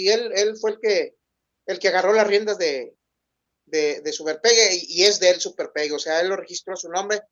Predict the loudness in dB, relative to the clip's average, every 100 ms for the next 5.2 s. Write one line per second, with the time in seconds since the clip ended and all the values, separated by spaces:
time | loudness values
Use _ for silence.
0 | _ _ _ -2 0 2 2 2 0 0
1 | -2 -2 -4 -6 -2 0 2 0 -4 -6
2 | -6 -2 0 2 0 0 -2 0 0 0
3 | 0 0 -2 0 -2 -2 -6 -8 -6 0
4 | 2 2 0 -4 -12 -6 -4 0 2 0
5 | -2 -8